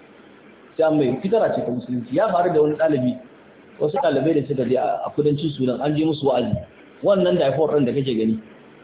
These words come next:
Junubu su ne South Sudan, ko bakaken nan masu kama da abin nan. Bakin su ya fi gawayi ba, wallahi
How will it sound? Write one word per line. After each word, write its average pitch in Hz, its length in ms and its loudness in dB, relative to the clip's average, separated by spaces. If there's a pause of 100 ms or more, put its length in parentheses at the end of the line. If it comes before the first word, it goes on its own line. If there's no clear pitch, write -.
(120)
Junubu 143 300 0
su 139 120 -4
ne 156 300 0 (240)
South 170 260 -4
Sudan, 139 280 0
ko - 60 -2
bakaken 165 440 2
nan 151 140 0
masu 139 260 -2
kama 139 220 0
da 135 80 2 (840)
abin 139 200 0
nan. 123 160 -4 (760)
Bakin 254 240 0
su 220 60 0
ya 208 80 4
fi 190 80 0 (240)
gawayi 180 300 4
ba, 135 280 -4
wallahi 151 380 2